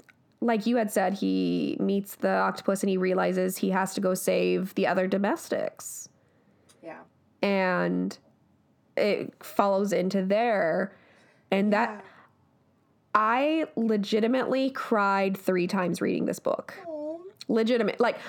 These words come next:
Speaker 1: not like, "Oh, I cried." No, I actually, like, this book
Speaker 2: Physical tears.
Speaker 1: got my feelings at physical, real tears. And the first time was, so eventually they,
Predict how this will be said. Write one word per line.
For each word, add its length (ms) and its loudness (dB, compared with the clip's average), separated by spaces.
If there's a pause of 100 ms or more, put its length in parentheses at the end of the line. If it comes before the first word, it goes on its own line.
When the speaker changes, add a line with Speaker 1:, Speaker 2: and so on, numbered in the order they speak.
(120)
Speaker 1:
not 240 2
like, 440 0
"Oh, 340 0 (300)
I 100 2
cried." 320 0
No, 160 2
I 200 4
actually, 340 2
like, 260 2 (460)
this 180 4
book 240 2
Speaker 2:
Physical 220 -4
tears. 120 -20
Speaker 1:
got 280 4
my 160 2
feelings 880 2
at 300 0
physical, 580 2
real 380 2
tears. 800 -4 (600)
And 680 2 (200)
the 280 2
first 440 0
time 440 2
was, 680 0 (1700)
so 360 0
eventually 640 2
they, 840 2